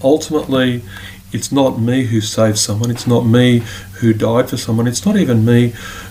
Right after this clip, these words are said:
who converts or encourages people, although we are called to share the gospel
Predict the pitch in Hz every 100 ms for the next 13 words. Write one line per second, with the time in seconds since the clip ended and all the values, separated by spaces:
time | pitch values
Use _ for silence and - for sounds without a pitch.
0 | - 139 156 127 113 101 117 110 131 151
1 | 151 - 131 120 117 - 165 190 120 -
2 | 104 110 107 120 120 117 113 - 151 143
3 | - 113 104 - 123 127 120 120 - 127